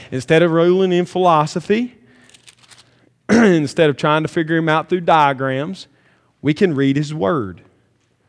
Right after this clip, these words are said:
<clears throat> Because the mystery has been revealed. Seventeen,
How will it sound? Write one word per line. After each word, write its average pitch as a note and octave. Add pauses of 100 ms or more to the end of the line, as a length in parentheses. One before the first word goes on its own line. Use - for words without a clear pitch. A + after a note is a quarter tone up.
(1400)
<clears throat> G3
Because D3+
the B2+
mystery C#3+
has C3+
been B2+
revealed. C3 (1300)
Seventeen, D#3+